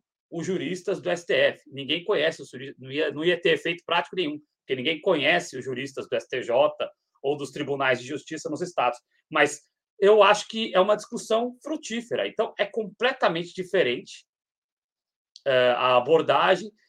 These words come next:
e dá essa impressão que eu sempre tive, e que nem sempre você, Cláudio, concordou comigo, de que, sabe,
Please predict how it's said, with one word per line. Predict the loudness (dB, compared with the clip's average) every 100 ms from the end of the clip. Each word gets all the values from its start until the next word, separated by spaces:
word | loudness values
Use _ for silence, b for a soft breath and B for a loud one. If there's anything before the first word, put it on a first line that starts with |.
| -8
e | -6
dá | 2 6 8 8
essa | 4 0
impressão | -2 -2 -2 0 -2
que | 2
eu | 2
sempre | 2 -2 -4 -4 -12
tive, | -8 -6 -6 -8
e | -8
que | -2
nem | -2
sempre | -2 0 -2 -2
você, | -8 -6 -6
Cláudio, | -2 -4 -4
concordou | -10 -10 -8 -8
comigo, | -10 -10 -8 -10 _ _ _ _ _ _ -14
de | -12
que, | -8 -2 0 2 0 -2 -4 -6 -6 -6 -8 -12
sabe, | -18 2 6 8 6 -2